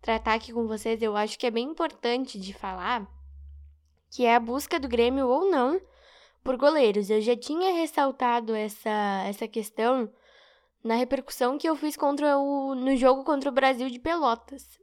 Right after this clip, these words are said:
Mas, é, eu queria falar um pouquinho mais detalhadamente sobre isso com vocês. Até agora, no Campeonato Gaúcho, o Grêmio sofreu um gol. Isso é bom.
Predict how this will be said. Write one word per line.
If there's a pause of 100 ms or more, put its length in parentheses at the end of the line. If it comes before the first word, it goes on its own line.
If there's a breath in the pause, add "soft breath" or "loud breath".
(160)
Mas, (380)
é,
eu
queria (400 loud breath)
falar
um
pouquinho
mais
detalhadamente
sobre
isso
com
vocês. (400)
Até
agora, (260)
no
Campeonato
Gaúcho, (800 soft breath)
o
Grêmio
sofreu
um
gol. (640)
Isso
é
bom.